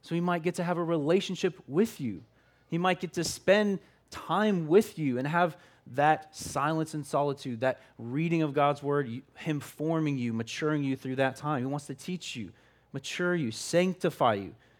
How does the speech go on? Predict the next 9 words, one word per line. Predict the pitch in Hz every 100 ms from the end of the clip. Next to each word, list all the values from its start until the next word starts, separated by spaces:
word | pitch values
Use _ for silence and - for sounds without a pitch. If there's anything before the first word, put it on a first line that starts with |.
| _
Your | 131
Father | - 165 175 196 202 185 - _ _
in | - 139
heaven | - 185 202 143 127 147 - _ _ -
wants | 113 151 165 -
you | - 165 165 127 139
in | 131
his | 147 147
presence. | - 196 139 - -